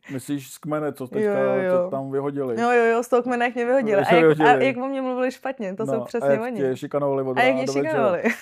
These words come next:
Speaker 1: <laughs> Jo, to je v pohodě.
Speaker 2: A,
Speaker 1: <laughs>
Speaker 2: v pohodě.
Speaker 1: To už asi horší nebude.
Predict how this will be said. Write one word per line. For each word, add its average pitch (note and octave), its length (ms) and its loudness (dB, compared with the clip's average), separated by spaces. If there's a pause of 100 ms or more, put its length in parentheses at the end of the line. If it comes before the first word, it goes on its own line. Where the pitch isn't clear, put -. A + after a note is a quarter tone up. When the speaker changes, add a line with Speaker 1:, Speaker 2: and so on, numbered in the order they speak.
(480)
Speaker 1:
<laughs> - 0 -
Jo, C#3+ 140 6
to - 120 2
je D3+ 120 4
v - 40 -14
pohodě. D3 480 2
Speaker 2:
A, G#3+ 180 0
Speaker 1:
<laughs> D#3+ 760 -2
Speaker 2:
v - 100 -14
pohodě. A3 400 -4
Speaker 1:
To C#3 100 -2
už C#3+ 80 -2
asi C#3 200 -2
horší C#3 240 -2
nebude. C#3 380 -4